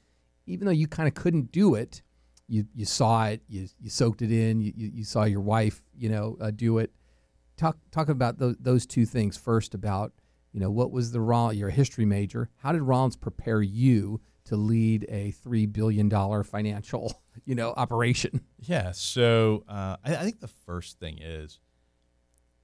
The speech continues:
Speaker 2: lear-, learning how to learn.
Speaker 1: Yeah.
Speaker 2: Right. And I think,
Speaker 1: Yeah.
Speaker 2: I think Rollins did an incredible job of,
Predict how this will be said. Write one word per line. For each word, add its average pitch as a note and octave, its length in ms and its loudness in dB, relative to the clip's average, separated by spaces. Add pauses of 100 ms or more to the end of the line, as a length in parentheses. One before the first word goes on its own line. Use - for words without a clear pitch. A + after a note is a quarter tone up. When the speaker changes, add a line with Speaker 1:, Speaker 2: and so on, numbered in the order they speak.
(760)
Speaker 2:
lear-, A#2+ 460 0
learning B2 480 4
how F#2 200 -4
to D#2+ 100 -6
learn. D2+ 300 -18 (240)
Speaker 1:
Yeah. F2+ 160 -20 (380)
Speaker 2:
Right. F2 400 -4
And F#2+ 120 -6
I F#2+ 60 -2
think, B2 280 -6
Speaker 1:
Yeah. - 160 -12
Speaker 2:
I - 20 -8
think C3 220 -8
Rollins F2+ 680 -4
did D#2+ 200 -16
an D#2 140 -16
incredible E2 580 -12
job D2 460 -14
of, D2+ 180 -18